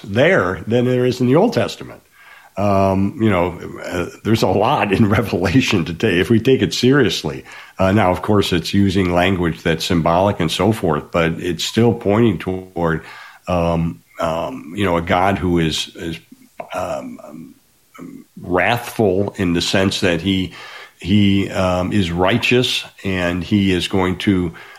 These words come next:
uh, express that through ultimately the way in which he deals with humanity.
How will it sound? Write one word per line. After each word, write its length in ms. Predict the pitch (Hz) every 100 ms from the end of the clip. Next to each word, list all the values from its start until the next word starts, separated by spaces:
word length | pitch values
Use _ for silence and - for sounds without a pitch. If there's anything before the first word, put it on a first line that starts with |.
| -
uh, 120 | 95 95
express 600 | 98 - - 117 110 -
that 360 | 110 98 107
through 460 | - - 98 98 98
ultimately 680 | - 101 - 107 95 98 107
the 100 | 90
way 220 | 92 98
in 100 | 95
which 160 | 95 -
he 80 |
deals 400 | 82 95 98 92
with 140 | 95 82
humanity. 720 | 98 87 87 92 101 117